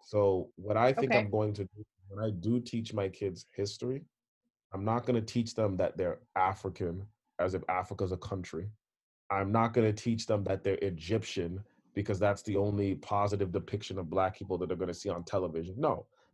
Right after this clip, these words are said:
Speaker 1: I'm going to tell my kids that their nationality is Canadian.
Speaker 2: Right.
Speaker 1: Their race is Black, and their culture is Caribbean via mine and via our parents' countries.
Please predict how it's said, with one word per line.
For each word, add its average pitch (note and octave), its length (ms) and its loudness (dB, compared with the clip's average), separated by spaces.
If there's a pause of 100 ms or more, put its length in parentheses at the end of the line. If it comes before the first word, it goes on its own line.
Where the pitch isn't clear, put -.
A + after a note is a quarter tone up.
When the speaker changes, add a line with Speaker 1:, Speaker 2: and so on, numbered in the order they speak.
(160)
Speaker 1:
I'm G#2 160 0
going G#2+ 220 2
to G2+ 80 -6
tell A#2+ 320 2
my A2+ 180 2
kids F#2+ 520 -2 (280)
that F2 140 2
their F#2+ 120 0
nationality G2 760 0 (100)
is G#2 160 -2
Canadian. E2+ 580 -4 (600)
Speaker 2:
Right. F3+ 320 -6 (760)
Speaker 1:
Their F2+ 120 -4
race A#2 380 4
is A2 120 2
Black, F2 540 0 (840)
and G2 140 0
their F#2+ 100 4
culture G#2+ 760 2 (320)
is F2+ 440 0 (560)
Caribbean G#2+ 760 2
via F#2+ 460 2
mine F#2+ 420 2
and E2 220 -2
via G#2+ 280 4
our G2 180 4
parents' F#2+ 320 0
countries. D#2 560 -8